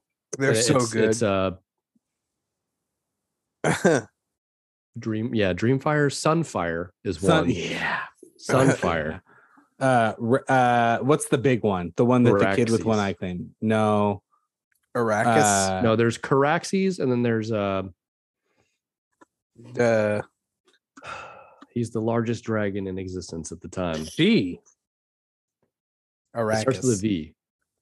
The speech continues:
Speaker 3: Ho-, House of the Dragon. See, the problem with the Targaryens is they all name their kids the same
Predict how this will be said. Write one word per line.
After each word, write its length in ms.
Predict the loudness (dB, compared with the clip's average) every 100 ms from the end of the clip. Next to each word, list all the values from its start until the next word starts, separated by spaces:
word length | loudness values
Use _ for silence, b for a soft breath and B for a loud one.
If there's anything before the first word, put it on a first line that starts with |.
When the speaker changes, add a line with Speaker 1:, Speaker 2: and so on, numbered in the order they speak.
| -20
Speaker 3:
Ho-, 180 | -12 -12 -12 _ _ _ _ _ _ -10
House 380 | -2 -2 0
of 100 | 0
the 80 | 0
Dragon. 480 | 0 0 0 -2 -4
See, 180 | 0 2
the 140 | 2
problem 360 | 0 0 4 4
with 120 | 4
the 80 | 2
Targaryens 840 | 2 2 2 2 2 2 0 0
is 200 | 0 2
they 100 | 2
all 160 | 2 4
name 280 | 4 4 2
their 120 | 0
kids 300 | 0 0 0
the 100 | -4
same 320 | -4 -4 -6